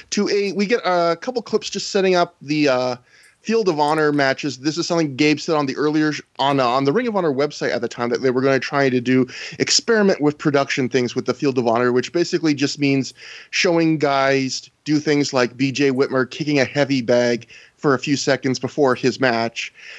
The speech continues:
And then we cut to A J Styles backstage telling Jimmy Rave to work over B J's arm tonight to set up your crossface finisher, just continuing the little story they're building of A J Styles is the mentor to Jimmy Rave. He's gonna get kind of frustrated when Jimmy Rave doesn't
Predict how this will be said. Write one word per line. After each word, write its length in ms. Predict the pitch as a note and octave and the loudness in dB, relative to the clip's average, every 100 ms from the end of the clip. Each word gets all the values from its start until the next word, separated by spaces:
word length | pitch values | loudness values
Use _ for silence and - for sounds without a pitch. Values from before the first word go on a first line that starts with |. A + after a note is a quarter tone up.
| - - | -12 -2
And 440 | D#3 D3+ D3 D3 | 2 4 4 2
then 300 | C#3+ B2+ F#3+ | -2 -2 2
we 100 | G3+ | 2
cut 300 | F#3+ - G#3 | -2 -4 -6
to 160 | - G3 | -6 -2
A 140 | F#3+ G#3+ | 0 2
J 160 | G#3+ | 0
Styles 520 | G3+ A3 G#3+ G3+ F3 | 0 0 2 4 2
backstage 520 | C3+ D#3+ - E3 C#3+ - | 2 0 0 0 0 -4
telling 400 | F3 F3 E3 C3+ | -2 2 2 2
Jimmy 240 | E3+ F3 | 2 4
Rave 320 | D#3+ E3 E3 | 4 4 2
to 140 | - C#3+ | 0 0
work 300 | C3 G#3 G3+ | 2 0 2
over 240 | F#3+ F#3+ | 0 0
B 180 | D3 E3+ | -2 -2
J's 240 | D#3+ D#3+ | 0 0
arm 300 | - C#3 C#3 | 2 2 2
tonight 440 | C3 C#3 B2 B2 - - - - - | 0 0 2 2 0 -16 -20 -18 -8
to 180 | C3 A#2 | -2 -2
set 180 | - E3 | 2 0
up 120 | E3 | 0
your 120 | B2+ | -4
crossface 600 | - D#3+ D3 - D3 A#2+ | -2 0 0 0 -2 0
finisher, 440 | D3 C#3+ - C3+ | 0 0 2 2
just 320 | B2 E3 D3+ - | 2 0 -2 0
continuing 580 | D#3+ C#3+ D3+ C#3+ C#3+ | -2 0 0 2 2
the 60 | B2+ | 2
little 200 | C3 C3 | 2 0
story 300 | - D3+ C3+ | 0 0 0
they're 120 | C3 | 0
building 340 | A#2+ B2+ B2+ B2 | 0 0 2 2
of 240 | A#2+ A#2 - - - - | 0 0 -8 -20 -16 -4
A 160 | C#3 C3+ | 0 0
J 200 | C#3 B2+ | 0 -2
Styles 500 | - C3 B2+ B2+ C3 | 0 0 2 0 -2
is 140 | B2 | -6
the 120 | - | -2
mentor 520 | B2+ B2 B2+ C3 B2+ B2 | 0 0 0 -2 -2 0
to 120 | B2 | -2
Jimmy 340 | A2+ B2 B2+ | 0 2 2
Rave. 400 | A#2+ A#2+ A#2+ B2 | 2 2 2 0
He's 320 | C3 B2 A#2 | 0 -2 0
gonna 160 | - B2 | 0 0
get 160 | A#2+ - | 0 -2
kind 200 | C3+ B2+ | -2 -2
of 60 | |
frustrated 540 | - B2+ - C#3 B2 A#2+ | 0 -4 -2 0 0 0
when 180 | A#2+ | -2
Jimmy 220 | A#2+ B2+ B2+ | -2 0 2
Rave 240 | B2+ B2 | 2 2
doesn't 400 | B2+ B2 B2+ - | 0 0 0 -2